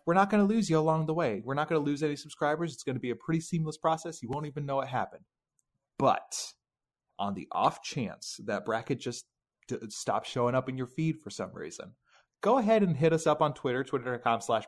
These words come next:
bracketcast. Uh, we typically list when episodes are going up, and, you know, then you can get in touch like, "Hey, I'm missing three episodes from you guys." Mm.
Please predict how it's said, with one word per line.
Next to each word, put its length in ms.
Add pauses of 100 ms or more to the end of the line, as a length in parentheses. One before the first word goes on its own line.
bracketcast. 680
Uh, 240
we 100
typically 360
list 420 (340)
when 220
episodes 360
are 60
going 300
up, 220
and, 260 (120)
you 160
know, 120
then 200
you 80
can 100
get 120
in 80
touch 240
like, 160
"Hey, 300 (340)
I'm 140
missing 260
three 260
episodes 400
from 140
you 100
guys." 380
Mm. 200